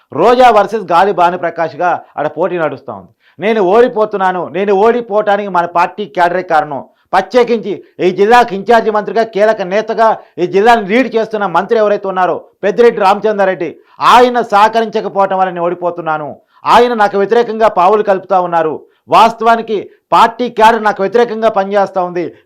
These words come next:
గాలి భానుప్రకాష్ను గెలిపించడం కోసం వైసీపీ క్యాడర్ పనిచేస్తూ ఉంది. గ్రామ స్థాయిలో కార్యకర్తలు నాకు సహకరించడం లేదు" అనేది రోజా ఆ లేఖలో జగన్మోహన్ రెడ్డి గారికి,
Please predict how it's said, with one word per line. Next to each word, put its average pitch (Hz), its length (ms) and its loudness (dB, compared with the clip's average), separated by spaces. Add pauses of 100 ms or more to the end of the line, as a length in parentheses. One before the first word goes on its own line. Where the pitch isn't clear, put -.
(140)
గాలి 233 280 6
భానుప్రకాష్ను 220 720 2
గెలిపించడం 196 540 -6
కోసం 180 260 -6
వైసీపీ 180 400 -6
క్యాడర్ 165 340 -2
పనిచేస్తూ 180 440 -6
ఉంది. 160 380 -10 (320)
గ్రామ 214 300 4
స్థాయిలో 220 600 2 (240)
కార్యకర్తలు 233 540 2
నాకు 202 140 0
సహకరించడం 196 720 -2
లేదు" 202 240 0
అనేది 190 480 -4 (200)
రోజా 226 300 2
ఆ 202 120 6
లేఖలో 190 320 0
జగన్మోహన్ 175 400 -4
రెడ్డి 156 160 -2
గారికి, 170 440 -4